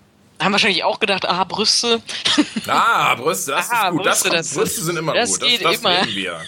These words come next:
Speaker 1: <laughs> Genau. Äh, rein mit den Brüsten. Und, ähm, es war aber tatsächlich, äh, ähm,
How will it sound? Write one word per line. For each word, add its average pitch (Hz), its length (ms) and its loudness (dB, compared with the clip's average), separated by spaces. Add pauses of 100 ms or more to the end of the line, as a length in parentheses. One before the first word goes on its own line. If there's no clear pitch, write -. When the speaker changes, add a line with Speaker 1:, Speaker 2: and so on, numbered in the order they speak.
(320)
Speaker 1:
<laughs> 240 100 -6 (140)
Genau. 196 480 -2 (560)
Äh, 190 320 2
rein 240 320 0
mit 240 100 -2
den 233 140 0
Brüsten. 214 420 -6 (420)
Und, 190 360 0
ähm, 170 320 -2 (160)
es 165 160 -2
war 185 80 0
aber 226 160 2
tatsächlich, 208 760 -2
äh, 175 360 2
ähm, 160 380 -6